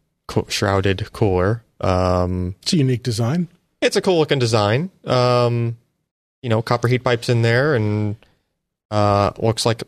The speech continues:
Speaker 1: plenty of cooling surface area. I don't know if we have any more pictures here. Oh, there's the back. Nice looking back plate. Actually,
Speaker 2: Yeah.
Speaker 1: it's just like a notch out of the whole card there for that, uh, that X,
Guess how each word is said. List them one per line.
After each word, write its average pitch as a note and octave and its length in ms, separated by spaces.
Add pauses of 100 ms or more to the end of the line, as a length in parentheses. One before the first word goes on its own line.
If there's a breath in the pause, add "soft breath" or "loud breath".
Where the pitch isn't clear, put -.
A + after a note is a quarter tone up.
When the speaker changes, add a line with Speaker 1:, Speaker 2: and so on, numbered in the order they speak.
(160)
Speaker 1:
plenty G#2 280
of G2 220 (140)
cooling G#2 420
surface G#2 340
area. A2 220
I - 20
don't G#2 100
know G2+ 140
if G2 80
we G#2 60
have G2+ 100
any G2+ 80
more G2+ 160
pictures - 420
here. A#2+ 160
Oh, B2+ 140
there's A#2+ 160
the - 80
back. A2 320
Nice G2+ 220
looking G#2+ 200
back G#2+ 200
plate. C3+ 220 (1160)
Actually, A2 240
Speaker 2:
Yeah. G2+ 40
Speaker 1:
it's - 80
just - 160
like A#2+ 100
a G#2 60
notch G2 420
out G2 100
of G#2 60
the G2 80
whole G2+ 160
card B2+ 320
there D#2+ 180
for - 140
that, - 220
uh, G#2+ 220 (840)
that - 160
X, - 420